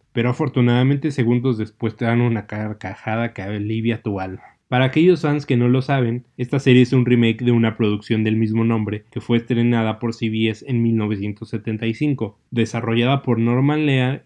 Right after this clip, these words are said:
quien ahora funge como productor ejecutivo y deja a cargo a Gloria Calderón Kellett y Mike Royce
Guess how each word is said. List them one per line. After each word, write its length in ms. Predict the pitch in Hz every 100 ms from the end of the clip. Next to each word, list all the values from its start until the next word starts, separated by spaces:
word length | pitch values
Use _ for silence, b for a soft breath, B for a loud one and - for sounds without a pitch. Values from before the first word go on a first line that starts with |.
| _
quien 320 | - 123 120
ahora 340 | 131 131 131 131
funge 480 | - 131 117 127 117
como 400 | 117 113 113 _
productor 420 | - 113 113 -
ejecutivo 840 | 113 113 110 127 - 170 120 123 - -
y 120 | 127
deja 280 | 123 123 147
a 80 | 135
cargo 320 | 117 117 117
a 120 | 107
Gloria 360 | 131 117 117 127
Calderón 440 | 127 117 117 117
Kellett 420 | 117 127 117 113 -
y 100 | 131
Mike 300 | 117 110 113
Royce 400 | 120 117 123 135